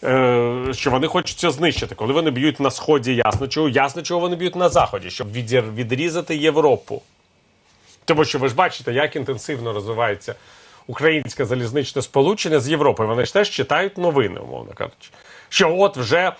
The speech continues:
добудували євроколію до Ужгорода. І почали рухатися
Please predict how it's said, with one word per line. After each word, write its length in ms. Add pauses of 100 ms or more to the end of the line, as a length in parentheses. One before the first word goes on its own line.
(220)
добудували 680
євроколію 840
до 800
Ужгорода. 600 (440)
І 80
почали 520 (180)
рухатися 1160